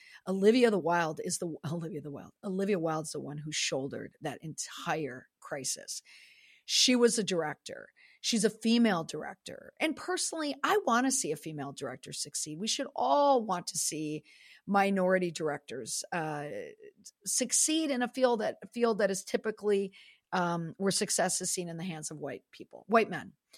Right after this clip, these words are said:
uh, especially, you know, Hollywood. So we want to support that. So this was her second, this was her second film, I believe.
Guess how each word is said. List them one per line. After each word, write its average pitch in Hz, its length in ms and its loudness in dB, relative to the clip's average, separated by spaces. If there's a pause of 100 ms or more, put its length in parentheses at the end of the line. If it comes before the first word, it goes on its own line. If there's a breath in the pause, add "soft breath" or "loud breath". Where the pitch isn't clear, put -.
(560 loud breath)
uh, 175 280 -2
especially, 185 480 -2
you 190 60 -2
know, 160 100 -4
Hollywood. 160 720 -4 (300 soft breath)
So - 120 -2
we 330 60 2
want 294 300 0
to 240 100 0
support - 480 -4
that. - 240 -10 (280)
So - 140 -2
this 226 160 -2
was 240 140 -4
her 208 100 -4
second, 190 600 -2 (240)
this 202 140 -6
was 180 100 -6
her 170 80 -6
second 165 360 -8
film, 160 220 -6
I 151 60 -10
believe. 151 360 -12